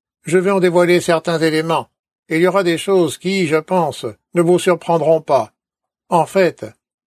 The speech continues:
il peut y avoir une certaine indifférence lorsque vous m'entendrez les dire. Je comprends cela parce que j'ai appris quelque chose en ayant vécu depuis plusieurs générations dans l'Église. J'étais là quand j'avais la vingtaine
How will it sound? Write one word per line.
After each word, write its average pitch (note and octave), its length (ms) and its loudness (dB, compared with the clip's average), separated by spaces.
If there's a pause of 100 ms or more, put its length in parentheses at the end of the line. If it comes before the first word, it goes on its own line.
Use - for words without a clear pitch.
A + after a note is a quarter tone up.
il F3+ 160 2
peut F#3+ 160 0
y E3+ 80 4
avoir E3+ 260 2
une D#3+ 140 -2
certaine F#3 340 0
indifférence E3 800 0
lorsque D3+ 400 0
vous E3+ 160 2
m'entendrez E3 540 2
les E3 100 2
dire. B2+ 500 -6 (600)
Je E3+ 100 0
comprends G#3 420 0
cela F#3 440 0
parce E3+ 180 -2
que G3+ 180 -2
j'ai F3 140 2
appris F#3+ 320 0
quelque E3 360 -2
chose D3+ 600 0
en E3+ 160 -2
ayant F3+ 220 2
vécu F3+ 380 0
depuis F3 360 0
plusieurs E3+ 380 2
générations D#3+ 600 0
dans D#3 120 -4
l'Église. C#3 580 -6 (720)
J'étais E3+ 320 0
là G#3 200 2
quand E3+ 140 -2
j'avais D#3+ 240 2
la D#3+ 80 2
vingtaine C#3+ 600 -4